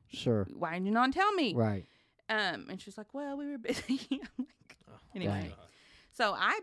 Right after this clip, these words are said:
Speaker 2: bas-, I bawled and I begged this lady, and I kinda feel bad about it at the time now. 'Cause at, by this time, then you're like, "You're, you're our only witness." They go, "Even his son has come forward, who was older than my brother, and said that he had been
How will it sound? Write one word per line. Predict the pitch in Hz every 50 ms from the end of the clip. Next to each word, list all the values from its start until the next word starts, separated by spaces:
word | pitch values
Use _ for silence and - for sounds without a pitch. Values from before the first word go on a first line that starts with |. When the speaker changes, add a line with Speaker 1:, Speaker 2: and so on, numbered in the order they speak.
| 277
Speaker 2:
bas-, | 208 185 202 214 - -
I | 196 208 214 208 185 - - - _ _ _ _ _ _
bawled | - 247 247 240 220 185 170 - - - _ _
and | 190 190
I | 196 202 214
begged | 208 196 196 185 185 190 185 - 208 -
this | 175 - - - -
lady, | - - 60 60 - - - -
and | - 180
I | 185 - _ _ _
kinda | - 254 240 226 233 220
feel | - 208 196 196
bad | 175 160 147 139 131
about | 143 - - - - -
it | - -
at | 62 - -
the | _ 190
time | - - - - _ - - _ _ - - - -
now. | 196 180 143 131 127 - - - _ _ _ _ _ _ _ _ _ _ _ _
'Cause | - 247 220
at, | 220 208 208 - - 196
by | 214 214 214 220
this | 214 240 262 -
time, | - 294 269 254 240
then | 226 214
you're | 208 202 196
like, | 175 147 - _ _ _ _
"You're, | - 175 196 208 202 - -
you're | - 196 190 196 196 185
our | - 123 151 110 - _ _
only | - 202 226 233 240 240 240 240
witness." | 214 190 160 110 160 180 -
They | - 202 185
go, | 175 165 - -
"Even | 208 226 247 247 277 262
his | 240 240 214 -
son | - - - 202 196 196
has | 202 202 190 -
come | - 190 175 -
forward, | - 190 180 175 175
who | 180 185
was | 175 175 -
older | 170 196 208 196 185
than | 175 170
my | 165 165 170
brother, | 170 - - - - -
and | - 170 180
said | - - 185 - -
that | - - -
he | - - 233 233 226 220
had | 196 180
been | - 180 175 156 143 160